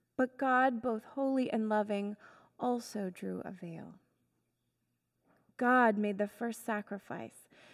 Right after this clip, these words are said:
using the skins of an animal to clothe the man and the woman.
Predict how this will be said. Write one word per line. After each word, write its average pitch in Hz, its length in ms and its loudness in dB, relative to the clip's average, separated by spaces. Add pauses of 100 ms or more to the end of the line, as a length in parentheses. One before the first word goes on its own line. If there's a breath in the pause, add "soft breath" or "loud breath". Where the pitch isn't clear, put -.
(120 soft breath)
using 254 300 4
the 240 80 4
skins 262 360 2
of 247 80 2
an 233 120 2
animal 214 440 0
to 220 140 -8
clothe 240 500 -2
the 208 80 -6
man 185 380 -2
and 208 180 -4
the 185 60 -6
woman. 180 420 -6